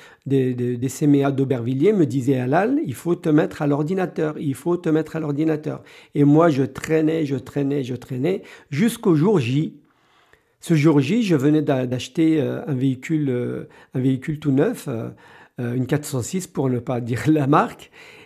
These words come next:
Et en fait, ce, ça, ils avaient, euh, les quatre cent six avaient un petit défaut, les premières séries. Les gens qui connaissaient le défaut, ils tapaient sur le,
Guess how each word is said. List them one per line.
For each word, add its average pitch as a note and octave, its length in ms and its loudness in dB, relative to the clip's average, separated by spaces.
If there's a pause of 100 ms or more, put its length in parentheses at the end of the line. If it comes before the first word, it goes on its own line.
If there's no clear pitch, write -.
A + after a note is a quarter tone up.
(120)
Et F3+ 280 8
en D#3 100 2
fait, A3 340 0
ce, D#3 440 6
ça, D3 380 0
ils D#3+ 200 2
avaient, F#3 340 4 (120)
euh, C#3+ 200 0
les D3 160 2
quatre E3 200 0
cent D#3+ 160 0
six G#3 260 -4
avaient D3 180 2
un D#3+ 100 4
petit E3+ 300 -4
défaut, D3+ 380 2
les C3 120 0
premières D3+ 340 4
séries. A#2+ 360 -6 (880)
Les C3+ 140 2
gens D#3+ 180 4
qui - 200 -6
connaissaient D#3 420 2
le C#3+ 80 2
défaut, C3+ 380 0
ils F#3 120 -4
tapaient E3+ 300 -2
sur D#3 300 -4
le, B2 240 -2